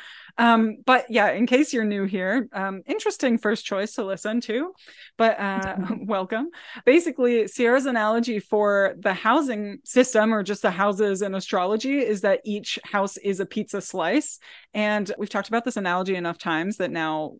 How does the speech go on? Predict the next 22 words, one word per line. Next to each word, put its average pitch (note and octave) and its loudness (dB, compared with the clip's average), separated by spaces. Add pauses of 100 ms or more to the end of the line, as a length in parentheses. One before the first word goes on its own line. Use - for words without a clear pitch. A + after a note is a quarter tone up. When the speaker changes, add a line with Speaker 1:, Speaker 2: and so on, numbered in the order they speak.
Speaker 1:
I F3 -4
have E3 -4
to F3+ -8
know D#3+ -2
what E3 -4 (180)
each - -8
sign D#3+ -2
is E3 -4
via D#3 -4 (240)
pizza C#4+ 0
topping. E3 -4
So F#3+ -6 (380)
have G#3+ -2
you A3+ 0
thought E3 -2
about G3+ -4
this C4+ -8
at A#3 -2
all G#3 0
yet B3 -2
or F3+ -8
no? E3 -8